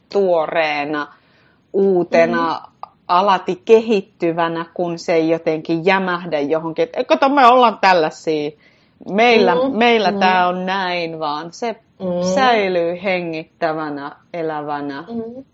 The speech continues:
Speaker 1: kiinnostavana.
Speaker 2: Joo, mielenkiinto ja jännitys.
Speaker 1: Mm.
Speaker 2: Siihen täytyy jotenkin panostaa, että se pysyy yllä, se ei tule itsekseen.
Speaker 1: Kyllä.
Speaker 2: Se tarvii omia, omia menoja, omaa aikaa.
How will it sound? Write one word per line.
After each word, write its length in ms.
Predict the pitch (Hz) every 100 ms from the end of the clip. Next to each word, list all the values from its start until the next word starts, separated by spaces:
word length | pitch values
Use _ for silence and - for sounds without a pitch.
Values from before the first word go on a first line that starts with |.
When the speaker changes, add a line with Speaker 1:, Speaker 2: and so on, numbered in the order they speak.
| _ _
Speaker 1:
kiinnostavana. 1120 | 208 180 160 160 - - 156 147 160 160 175 - _ _ _ _ _ _ _ _ _ _ -
Speaker 2:
Joo, 360 | 226 180 147 208 _ _ _ _
mielenkiinto 680 | 202 196 180 175 180 175 175
ja 160 | 175 175
jännitys. 840 | 190 185 175 175 180 202 - - _ _ _ _
Speaker 1:
Mm. 60 | 220
Speaker 2:
Siihen 360 | 196 185 180 180
täytyy 320 | 175 175 175
jotenkin 260 | 180 196 214
panostaa, 500 | 262 226 165 - 208
että 120 | -
se 60 | -
pysyy 340 | 214 202 202
yllä, 340 | - 226 185
se 120 | 190 185
ei 100 | 180
tule 200 | 202 226
itsekseen. 520 | 226 185 - - - - _ _ _ 233
Speaker 1:
Kyllä. 220 | 214 196
Speaker 2:
Se 80 | 180
tarvii 280 | 190 185 185
omia, 400 | 262 233 180 -
omia 320 | 262 262 190
menoja, 500 | 190 196 190 170 170
omaa 500 | 214 220 190 175 175
aikaa. 680 | 175 170 175 - - 220 -